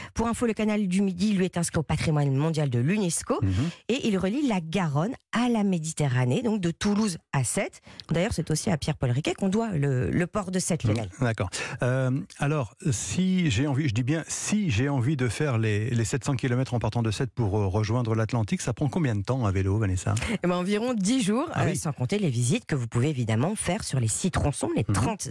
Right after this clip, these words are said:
Speaker 1: étapes. Et donc, comme vous le demandez, je vous emmène directement <laughs> au bout, euh, du canal des Deux Mers, euh, que vous suivez direction Royan,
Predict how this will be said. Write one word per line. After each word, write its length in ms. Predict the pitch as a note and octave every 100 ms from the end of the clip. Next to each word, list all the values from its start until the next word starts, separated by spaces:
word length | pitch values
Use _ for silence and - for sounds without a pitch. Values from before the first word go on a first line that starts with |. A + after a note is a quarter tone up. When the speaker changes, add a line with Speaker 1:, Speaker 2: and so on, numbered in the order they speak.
| B2
Speaker 1:
étapes. 400 | C3+ - A3+ - - - - -
Et 100 | -
donc, 240 | F#3 B3 -
comme 160 | C4
vous 100 | F#3
le 60 | E3
demandez, 280 | A#2+ G#2+ - - -
je 180 | F3+ G#3+
vous 260 | A#3 F#3 C#3+
emmène 260 | D#3 D#3+
directement 960 | F3+ F4 D#4 C4+ A3 - - B2+ G#2+ -
<laughs> 280 | F3 D3+ D#3+
au 40 |
bout, 220 | D#3+ G3 G3+ -
euh, 80 | D#3
du 140 | D#3+
canal 280 | E3+ D#3 D3+
des 100 | D#3
Deux 160 | D3
Mers, 220 | C#3+ F#3 F3 - - - - D#3
euh, 120 | C#3+
que 100 | D#3+
vous 220 | D#3 G3+
suivez 380 | - E3 E3+ A#3+
direction 540 | G#3 G3 F#3 - F4 -
Royan, 540 | D3 D3+ G#3+ F#3+ F#3